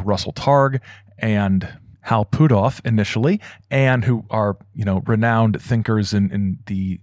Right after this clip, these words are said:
psi and remote viewing world, and to some degree the, the U F O world later on.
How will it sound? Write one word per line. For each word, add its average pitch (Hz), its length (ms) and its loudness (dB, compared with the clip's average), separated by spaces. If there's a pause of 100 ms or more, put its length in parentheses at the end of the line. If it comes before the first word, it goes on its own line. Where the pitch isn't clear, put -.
psi 104 680 0
and 95 320 -4
remote 104 460 0
viewing 101 440 0
world, 98 380 2
and 131 300 2 (120)
to - 100 -8
some 123 220 -2
degree 110 380 0
the, 107 240 -2
the - 140 -8 (100)
U 110 180 -2
F 95 160 -4
O 98 300 -2
world 101 320 -4
later 95 300 -2
on. 98 180 0